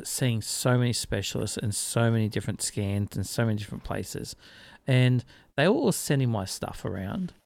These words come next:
you know. Um, and as far as privacy goes, it comes back to the professional peoples too, you know. You know, I, I would walk into a place, one of my ex-students was, was working there as a nurse and, and that sort of stuff, you know. They could easily look at my records or share it or,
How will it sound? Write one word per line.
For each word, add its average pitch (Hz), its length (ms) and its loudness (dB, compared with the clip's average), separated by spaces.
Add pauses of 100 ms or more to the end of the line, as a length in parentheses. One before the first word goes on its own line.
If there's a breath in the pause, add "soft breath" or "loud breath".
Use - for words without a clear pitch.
(280 soft breath)
you 110 120 -2
know. 104 400 -2
Um, 117 640 2 (580 loud breath)
and 160 80 4
as 151 80 2
far 220 180 4
as 302 80 -2
privacy 139 520 2
goes, 110 260 0
it 160 180 -2
comes 294 260 -4
back - 200 0
to - 100 -4
the 147 60 0
professional 120 640 0
peoples - 500 -4
too, 143 320 0
you 98 160 -6
know. 107 240 -2 (160 loud breath)
You 127 140 4
know, 127 100 4
I, 135 240 0 (140)
I - 20 8
would 135 160 0
walk 123 260 2
into 117 280 2
a 101 60 2
place, 110 400 -2
one 120 160 2
of 120 60 2
my 117 180 2
ex-students 127 640 -2
was, 101 380 -2
was 110 240 -2
working 110 400 0
there 101 160 0
as 101 120 0
a 98 60 0
nurse 101 440 -2
and, 101 160 -2 (500 loud breath)
and 110 100 0
that 92 140 -4
sort 101 180 -4
of - 40 -6
stuff, 95 260 -6
you 127 60 2
know. 139 160 2 (360 loud breath)
They 139 140 4
could - 240 2
easily 156 300 0
look 143 160 -2
at - 80 -4
my 92 140 -2
records 95 440 -2
or 90 140 0
share 90 400 0
it - 120 -6
or, 87 320 -2